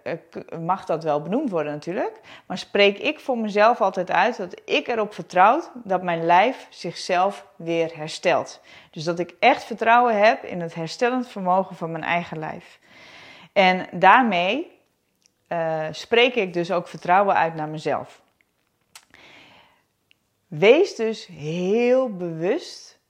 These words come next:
van de impact, de kracht die de woorden die jij kiest hebben op jouzelf. Kies daarom altijd woorden om over jezelf te praten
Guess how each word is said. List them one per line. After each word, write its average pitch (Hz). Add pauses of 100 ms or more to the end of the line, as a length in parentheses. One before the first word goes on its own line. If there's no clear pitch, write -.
(120)
van 170
de 151 (360)
impact, 294
de 175
kracht - (340)
die 180
de 160
woorden 196
die 220
jij 175
kiest - (220)
hebben 208
op 190
jouzelf. 165 (1000)
Kies 320
daarom 208 (240)
altijd 254
woorden 214 (720)
om 202
over 202
jezelf 190
te 185
praten 175